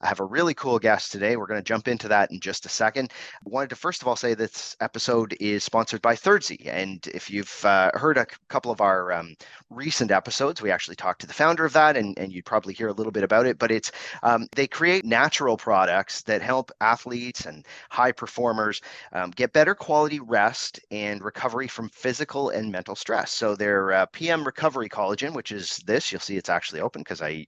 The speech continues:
uh, tried, I've tried it out myself. Um, it's melatonin free, it's sedative free drink powder that gives you the best quality rest, um, while supporting joint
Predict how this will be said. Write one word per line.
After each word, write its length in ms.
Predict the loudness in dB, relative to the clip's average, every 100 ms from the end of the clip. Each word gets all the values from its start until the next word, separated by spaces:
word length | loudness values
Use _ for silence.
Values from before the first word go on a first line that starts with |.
| -6
uh, 280 | -2 -2 -4
tried, 300 | 2 4 6
I've 180 | 2 0
tried 220 | 0 0
it 60 | 0
out 120 | -4
myself. 360 | -4 2 2 2 -8 -12 -2 4
Um, 180 | 4 2 -6
it's 180 | -6 -4
melatonin 600 | 2 4 4 2 0 0
free, 420 | -4 -4 -4 -4
it's 160 | -6 -2
sedative 460 | 2 4 2 -2
free 340 | -6 -8 -8 -6
drink 280 | -6 -8 0
powder 280 | 2 2
that 120 | 0 -6
gives 180 | -8
you 80 | -6
the 40 | 0
best 220 | 0 -2
quality 440 | -2 2 2 0
rest, 440 | -2 2 2 -2 -10 -16 -10 -2
um, 180 | -2 4
while 200 | 6 6
supporting 540 | 4 -4 -2 -2 -4
joint 400 | -6 -4 -6 -8